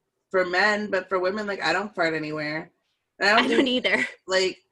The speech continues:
Speaker 1: but it's because, like, we were raised this way. We need to make it more acceptable to just fucking blow it up everywhere.
Speaker 2: Ugh, nah.
Speaker 1: No? Okay.
Speaker 2: Plug it up. Plug it up.
Speaker 1: I don't
Speaker 2: 'Cause
Speaker 1: think I could
Speaker 2: you
Speaker 1: ever do it 'cause, like, I just don't think I physically can,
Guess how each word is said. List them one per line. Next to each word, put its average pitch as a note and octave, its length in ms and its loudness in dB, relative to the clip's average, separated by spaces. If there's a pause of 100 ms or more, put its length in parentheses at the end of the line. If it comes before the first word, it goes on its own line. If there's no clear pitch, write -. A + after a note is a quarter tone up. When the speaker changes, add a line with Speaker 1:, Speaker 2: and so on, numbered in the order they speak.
(240)
Speaker 1:
but G3 100 2
it's F#3+ 380 0
because, G3 360 -2
like, F#3 120 0
we F3 140 -4
were E3 120 -2
raised E3+ 280 0
this E3 180 -4
way. D3 100 2
We D3 100 -4
need E3+ 100 -2
to F#3+ 80 -2
make E3+ 200 -4
it D#3 100 -6
more D#3 200 -2
acceptable D3+ 460 -6
to D3 80 -4
just D3+ 240 -4
fucking D#3+ 400 -6 (480)
blow E3+ 300 6
it F#3 80 4
up F#3 180 2
everywhere. F3 580 0 (580)
Speaker 2:
Ugh, A#3 280 2 (540)
nah. F#3+ 380 0 (300)
Speaker 1:
No? D3 420 -2 (260)
Okay. B2+ 380 -6
Speaker 2:
Plug A#3+ 180 2
it G3+ 80 0
up. F#3+ 240 -2 (200)
Plug A#3 220 0
it F#3 100 0
up. E3+ 220 -6 (500)
Speaker 1:
I A#3 120 8
don't E4 100 8
Speaker 2:
'Cause E4+ 80 4
Speaker 1:
think D#4 100 6
I B3+ 60 8
could G3+ 140 2
Speaker 2:
you F#3 60 8
Speaker 1:
ever F3 200 4
do C#3+ 240 2
it D#3 260 4
'cause, D#3+ 220 -2
like, D3+ 400 0 (840)
I D3 120 2
just D3+ 220 0
don't C#3+ 180 2
think C#3+ 120 -4
I C3+ 140 2
physically C#3 480 -6
can, C3+ 580 0